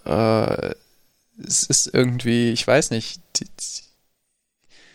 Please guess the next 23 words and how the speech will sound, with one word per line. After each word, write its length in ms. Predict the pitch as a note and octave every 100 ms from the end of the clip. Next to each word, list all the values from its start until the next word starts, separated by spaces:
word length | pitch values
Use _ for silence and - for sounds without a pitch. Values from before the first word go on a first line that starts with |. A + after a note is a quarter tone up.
| _ _ _
warum 520 | - - A#2+ B2+ C3
hängt 300 | A2+ B2+ C#3+
er 60 | B2
da 120 | A#2+
fest? 580 | - - B2 D3+ - -
Weil 160 | B2 B2+
er 220 | B2+ G#2
irgendwie 460 | C3 C3+ B2+ A#2+
so 360 | A#2+ B2+ B2 B2
sein, 380 | A#2+ A#2+ A#2 G#2+
sein 280 | A2 A2 -
Ziel 500 | - - D3 F3 -
aus 320 | B2 A#2+ A#2+
den 180 | A#2+ G#2
Augen 560 | - A2 A#2 A#2+ B2+ A#2+
verloren 680 | - A2+ A2+ A2 A2 G#2+ G2+
hat, 140 | G2+ - -
glaub 240 | - - G#2+
ich, 100 | -
so 180 | - -
im 180 | A2 G#2+
Leben, 420 | A2+ A2+ A#2 A2+
oder? 380 | A2+ A2 A#2+